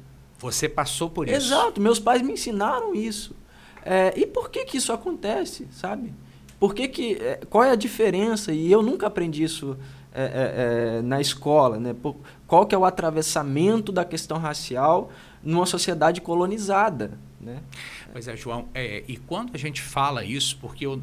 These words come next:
Speaker 1: eu não estou no seu lugar de fala, né? E aqui, usando a professora Djemila Ribeiro, porque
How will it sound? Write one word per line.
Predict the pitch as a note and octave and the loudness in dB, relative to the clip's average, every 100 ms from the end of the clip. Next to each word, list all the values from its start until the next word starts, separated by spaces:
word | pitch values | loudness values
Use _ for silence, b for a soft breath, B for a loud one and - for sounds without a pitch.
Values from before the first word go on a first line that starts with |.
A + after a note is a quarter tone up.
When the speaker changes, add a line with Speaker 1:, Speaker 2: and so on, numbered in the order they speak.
| C3+ | -8
Speaker 1:
eu | C3 | -8
não | D#3 | -6
estou | C#3+ C3+ E3+ F#3+ | -4 -4 -2 -4
no | D3+ | -4
seu | C#3+ | -8
lugar | A#2 A2 G#2+ | -8 -8 -8
de | G#2 | -8
fala, | - B2 C#3+ B2 | -4 -2 -2 -6
né? | B2 B2 | -6 -6
E | A2 G#2+ | -6 -6
aqui, | G#2+ G#2+ B2+ B2+ - - B B | -8 -8 -8 -8 -10 -12 B B
usando | C3 G#2+ B2+ B2+ | -10 -6 -4 -4
a | |
professora | B2+ A#2 A#2 - A2+ | -8 -10 -10 -10 -10
Djemila | G#2 G2+ A2+ G#2 C3 D3+ C3+ - B B B B - | -10 -10 -8 -6 -6 -6 -8 -10 B B B B -12
Ribeiro, | G2 A2 F#2 B2+ E3 D#3+ G#2+ - - | -10 -8 -6 -2 -2 -4 -8 -12 -10
porque | F3 F3 - E3+ E3+ E3+ | -10 -10 -8 -2 0 -2